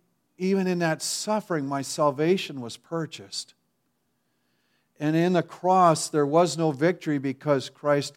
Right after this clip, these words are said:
came back from the dead. And so he's saying, in my sufferings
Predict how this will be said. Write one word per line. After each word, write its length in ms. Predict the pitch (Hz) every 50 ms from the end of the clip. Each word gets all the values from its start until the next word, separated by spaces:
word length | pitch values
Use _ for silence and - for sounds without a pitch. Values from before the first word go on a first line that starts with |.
| _ _
came 260 | - - 135 127 117
back 320 | 104 117 123 147 156 156 -
from 160 | - 143 131
the 100 | 120 101
dead. 300 | 110 104 92 95 113 _ _ _ _ _ _ _ _ _ _ _ _ _ _ _ _ _ _ _ _ _ _ _ _ _ _ _ _ _ _ _ _ _ _ _ _ _ -
And 160 | 147 151 156
so 220 | 147 - 208 196 180
he's 240 | 175 202 202 180
saying, 400 | - - 202 190 185 180 175 170
in 180 | 180 185 185 185
my 180 | 180 175 170 165
sufferings 960 | 160 - - - - 202 214 208 - - 180 160 156 151 147 131 - -